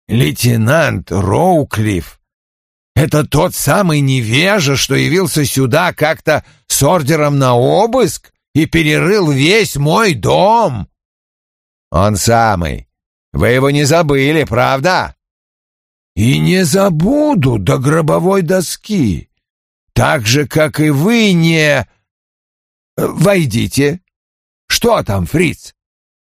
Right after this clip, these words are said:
Не сумев преодолеть заставленное креслами пространство, Фриц заговорил с Вульфом через голову Нейтормич. Он держался официально, как всегда вёл себя в присутствии женщин,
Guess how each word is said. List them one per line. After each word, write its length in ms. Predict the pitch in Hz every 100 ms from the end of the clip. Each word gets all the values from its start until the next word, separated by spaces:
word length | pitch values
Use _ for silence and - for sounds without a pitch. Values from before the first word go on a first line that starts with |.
| _ _ _ -
Не 200 | 120 131
сумев 580 | - 123 160 190 - _
преодолеть 600 | 107 104 95 104 143 120
заставленное 800 | 90 104 - 139 131 101 95 95
креслами 480 | - 135 - 95 90
пространство, 840 | - 87 - 127 190 190 170 170 - _ _ -
Фриц 460 | 104 135 170 - -
заговорил 680 | 98 110 98 98 104 156
с 140 | 156 -
Вульфом 420 | 95 143 - 143
через 360 | - 110 107 78
голову 640 | 101 131 143 135 135 -
Нейтормич. 1000 | 104 98 117 117 104 85 73 73 - - _ _ _ -
Он 200 | 107 87
держался 680 | 110 87 95 127 - 123 120
официально, 1000 | 120 - 131 - 110 95 98 113 143 - _
как 180 | - 127
всегда 580 | - - 151 107 117 131
вёл 320 | 98 107 147
себя 360 | - 107 95 127
в 60 |
присутствии 640 | - 110 - 101 - 135 143
женщин, 580 | 98 76 67 - 73